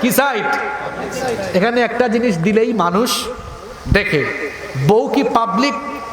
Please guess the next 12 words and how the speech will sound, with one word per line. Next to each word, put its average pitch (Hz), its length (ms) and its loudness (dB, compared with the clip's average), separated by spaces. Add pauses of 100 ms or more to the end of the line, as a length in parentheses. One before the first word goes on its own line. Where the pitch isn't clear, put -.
(160)
না 208 100 4
পার্সোনাল? 190 540 0 (1040)
তো 190 80 4
পার্সোনাল 240 600 0
জিনিসকে 247 340 0
পাবলিক 240 420 -2
সাইটে 220 300 0
আপনি 190 240 -2
আপলোড 170 360 -2
দিয়ে 165 140 0
দিলেন 151 340 -2
কেন? 131 120 0